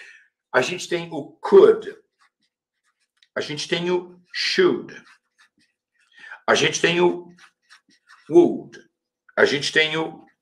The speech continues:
may, a gente tem o might,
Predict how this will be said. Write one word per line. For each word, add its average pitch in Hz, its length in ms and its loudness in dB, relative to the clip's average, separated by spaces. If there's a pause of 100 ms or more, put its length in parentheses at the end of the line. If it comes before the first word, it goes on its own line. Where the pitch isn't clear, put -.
(280)
may, 120 480 4 (160)
a - 80 2
gente 135 240 -4
tem 143 260 2
o 151 160 -8 (1400)
might, 117 540 -2